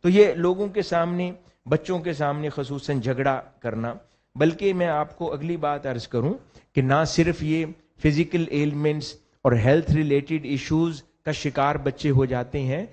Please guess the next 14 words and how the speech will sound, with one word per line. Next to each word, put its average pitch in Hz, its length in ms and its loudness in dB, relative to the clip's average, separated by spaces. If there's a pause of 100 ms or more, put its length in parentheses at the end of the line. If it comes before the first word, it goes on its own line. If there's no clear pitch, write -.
(260)
بلکہ 160 280 0
اس 180 200 2
سروے 160 460 2
میں 185 520 -8
کتنی 233 380 -8
بچیوں 185 480 -4
نے 185 120 -10
یہ 156 200 -8
کہا 135 500 -6 (340)
کہ 156 100 -2
ہمارا 143 400 -2
اب 160 320 -6 (340)
شادی 143 520 0
سے 175 440 -2